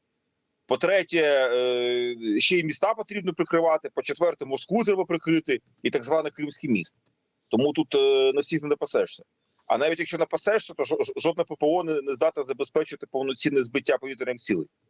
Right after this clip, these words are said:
От, наприклад, Феодосію прикривав комплекс П П О. Панцер С один.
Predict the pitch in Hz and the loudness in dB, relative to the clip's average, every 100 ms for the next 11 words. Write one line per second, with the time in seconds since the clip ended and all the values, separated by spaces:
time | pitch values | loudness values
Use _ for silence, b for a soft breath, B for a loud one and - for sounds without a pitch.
0 | _ _ - - - 160 151 160 160 214 | _ _ -4 -2 -2 -2 0 0 2 0
1 | - - - 139 175 - 156 143 - 135 | 0 -12 0 2 2 0 -2 -2 -2 -2
2 | 113 87 - _ _ _ _ _ _ _ | 0 0 -2 _ _ _ _ _ _ _
3 | _ 107 101 - 98 92 90 87 | _ 0 0 0 -2 -2 -4 -6